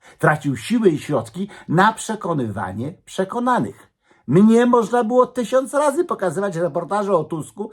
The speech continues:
i nie zmieniłbym swojej opinii na jego temat. Ale co z innymi?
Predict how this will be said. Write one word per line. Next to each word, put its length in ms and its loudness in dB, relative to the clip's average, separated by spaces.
i 180 -2
nie 240 2
zmieniłbym 520 2
swojej 320 -2
opinii 400 -2
na 120 -2
jego 220 -2
temat. 460 0
Ale 360 -10
co 440 -8
z 120 -16
innymi? 580 -4